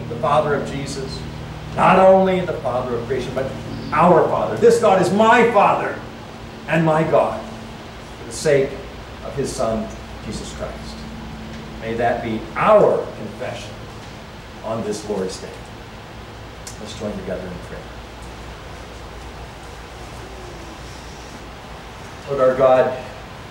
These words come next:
we thank you that you are Father, that you have always been Father. We have considered, O God, your greatness, your majesty over Jesus Christ, over all that you have made,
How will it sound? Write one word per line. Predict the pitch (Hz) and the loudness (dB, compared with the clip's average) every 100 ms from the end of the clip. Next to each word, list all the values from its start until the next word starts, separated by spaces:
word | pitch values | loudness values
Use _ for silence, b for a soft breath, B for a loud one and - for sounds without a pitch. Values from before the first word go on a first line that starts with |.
| - - - | -16 -16 -8
we | 135 | -4
thank | 135 151 139 - | 0 2 2 -2
you | - - - - - - - - - - | -6 -10 -12 -14 -14 -14 -14 -14 -14 -6
that | 120 - 139 | -2 -2 -2
you | 135 110 | 2 4
are | 110 127 - - | 4 2 -2 -8
Father, | - 143 - 202 - - - - - - - - - - - - - - | -2 0 2 0 -8 -12 -14 -14 -16 -16 -16 -16 -14 -14 -14 -14 -14 -2
that | 135 - | -2 4
you | 151 | 6
have | 143 | 6
always | 147 147 143 139 - | 6 6 6 2 0
been | 147 147 123 98 - - - - | 4 4 4 -4 -8 -12 -12 -8
Father. | - 101 - - - - - - - - - - - - - - 165 | -2 -2 -2 -6 -14 -16 -16 -16 -16 -16 -16 -16 -14 -16 -16 -4 6
We | 180 175 | 8 8
have | - | 6
considered, | 170 175 196 175 | 2 4 4 8
O | 160 156 | 8 8
God, | 156 147 139 | 6 4 2
your | 139 | 0
greatness, | - 160 175 165 147 - | 4 6 6 6 0 -2
your | 135 | -2
majesty | 131 143 156 151 - 156 147 | 0 0 0 -2 -2 2 4
over | 135 123 | 4 2
Jesus | 135 117 113 - | -2 -4 -6 0
Christ, | 147 151 - | 4 6 4
over | 131 113 117 | 2 4 6
all | 123 139 | 6 6
that | - 127 | 2 0
you | |
have | 117 123 | 0 2
made, | 120 120 120 | 2 2 0